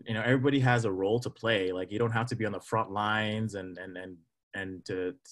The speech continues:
to, to, to show that you're sup-, you're su-, you support the cause, you support the whole thing. Like, it's, there's people in the background that, you know, that have different things. Like, are you,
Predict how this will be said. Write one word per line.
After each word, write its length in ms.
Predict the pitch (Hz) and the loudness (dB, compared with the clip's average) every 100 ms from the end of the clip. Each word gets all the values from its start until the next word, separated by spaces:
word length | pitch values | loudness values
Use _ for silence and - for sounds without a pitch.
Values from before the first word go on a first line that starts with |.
| - | -10
to, 100 | 120 | -8
to, 260 | 120 104 95 | -6 -8 -8
to 160 | - | -10
show 220 | 95 117 | -6 -4
that 160 | 101 98 | -2 -4
you're 160 | 90 90 | -4 -6
sup-, 220 | - - | -8 -12
you're 240 | - 101 98 | -8 -6 -6
su-, 180 | - 95 | -8 -10
you 120 | 98 | -10
support 380 | 98 - 107 95 | -10 -6 -6 -6
the 80 | 92 | -6
cause, 360 | 113 110 90 | -2 -2 -4
you 180 | 92 92 | -6 -8
support 380 | - - 107 101 | -8 -6 -6 -6
the 80 | 98 | -6
whole 160 | 95 | -6
thing. 260 | 95 110 92 | -4 -6 -6
Like, 220 | 92 92 | -10 -6
it's, 360 | 92 - - - - - - | -8 -6 -14 -14 -20 -20 -12
there's 100 | 104 | -2
people 280 | 143 139 139 | 2 4 4
in 60 | |
the 60 | 135 | 4
background 680 | 123 139 - 120 95 90 | 4 2 2 0 0 -2
that, 160 | 101 98 90 - | -4 -4 -8 -8
you 100 | 104 | -4
know, 100 | 107 | -2
that 140 | 110 | 0
have 180 | 113 107 | 2 2
different 380 | 120 123 113 - | 0 0 -2 0
things. 220 | 135 117 | 0 2
Like, 160 | 98 101 | 0 -2
are 100 | 101 | -4
you, 460 | 107 104 104 101 | -2 -4 -4 -8